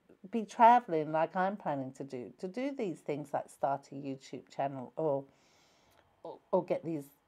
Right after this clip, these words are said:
get linked up with Amazon and make some commission. If you've got interest in anything and you're doing a blog or you're,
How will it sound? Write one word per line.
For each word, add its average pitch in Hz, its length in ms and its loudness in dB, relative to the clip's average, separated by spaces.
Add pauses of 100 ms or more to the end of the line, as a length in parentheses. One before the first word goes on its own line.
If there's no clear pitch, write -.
(160)
get - 240 -12
linked 165 300 -8
up 165 160 -4
with 160 220 -6
Amazon 160 480 -4
and 151 100 -4
make 147 180 -4
some 151 220 -10
commission. 151 560 -12 (1040)
If - 80 -20 (160)
you've 403 120 -8
got - 180 4
interest 233 440 -2
in 202 160 -2
anything 214 720 -2 (240)
and 185 440 4 (400)
you're 196 460 2
doing 202 240 4
a 190 40 4
blog 208 500 10
or 165 120 2
you're, 175 380 4